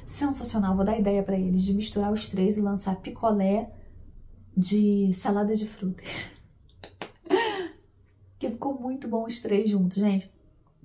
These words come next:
Muito apaixonada, fixação nota mil, fixou aí mais de oito horas, projetou muito tempo também. Então, gente, nota mil, tanto na fixação, projeção, na criatividade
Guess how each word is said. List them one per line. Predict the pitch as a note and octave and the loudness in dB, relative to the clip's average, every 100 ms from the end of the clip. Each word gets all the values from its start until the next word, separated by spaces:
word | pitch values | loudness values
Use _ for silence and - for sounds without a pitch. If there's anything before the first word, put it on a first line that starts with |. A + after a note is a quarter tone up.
| - - - | -20 -18 -6
Muito | G#3 B3 E4 | -2 0 0
apaixonada, | C#4+ A3+ G#3+ G3 F3+ F#3 | 2 2 2 2 2 2
fixação | - G#3 - G#3+ G#3+ | -2 -6 -4 0 0
nota | G3+ G#3 A3 | 2 0 -2
mil, | A#3+ F#3+ F#3 | 2 4 4
fixou | - - - | 0 -8 -2
aí | G3+ | 2
mais | F#3+ G3+ A#3 A3+ | 2 2 0 0
de | |
oito | G#3+ G#3 F#3 | 0 2 0
horas, | F3+ F#3 - | 2 0 -2
projetou | G#3 G#3 G3+ A3+ | -2 -2 0 2
muito | A3 A3 A3+ A#3+ A#3+ A#3+ A#3+ A#3 | 4 4 4 4 2 2 -4 -8
tempo | A3 G#3 - - | -6 -6 -6 -8
também. | G3+ F#3+ - - - - - - | -4 -4 -4 -8 -14 -20 -20 -10
Então, | G#3 F#3+ | -2 4
gente, | G#3+ G#3 F3 F#3 - | 4 4 2 -2 -2
nota | F#3+ G#3+ - B3+ | 0 0 -2 0
mil, | G#3 F#3 F#3 | 0 2 0
tanto | F#3+ - | -4 -4
na | G#3+ G#3+ | -4 -2
fixação, | G#3+ - G#3 - G3 G#3+ | -2 -4 -4 -2 -2 -2
projeção, | A3+ A3 A3+ - G3 G3 | 0 0 -2 -4 -2 -2
na | G3+ | -2
criatividade | - C4 C4 A#3+ A3+ F#3+ F3+ F#3 G3 | -4 -4 -4 -2 0 2 4 2 2